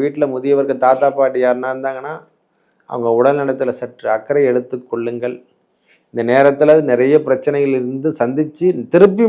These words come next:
மீட்டெடுக்கக்கூடிய காலமும் வரும் உங்களுக்கு. பிரச்சனைகளும் தரா மாதிரியும் வரும், அதுலேருந்து மீட்டெடுக்கக்கூடிய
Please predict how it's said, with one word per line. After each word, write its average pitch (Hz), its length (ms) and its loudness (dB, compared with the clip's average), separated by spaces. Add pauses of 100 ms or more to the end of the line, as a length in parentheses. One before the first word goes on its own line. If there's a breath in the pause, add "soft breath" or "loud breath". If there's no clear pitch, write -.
மீட்டெடுக்கக்கூடிய 170 840 0
காலமும் 139 440 2
வரும் 127 180 -4
உங்களுக்கு. 123 280 -12 (920)
பிரச்சனைகளும் 156 640 4
தரா 151 260 10
மாதிரியும் 156 320 4
வரும், 143 260 0 (140)
அதுலேருந்து 147 440 -2
மீட்டெடுக்கக்கூடிய 151 760 -4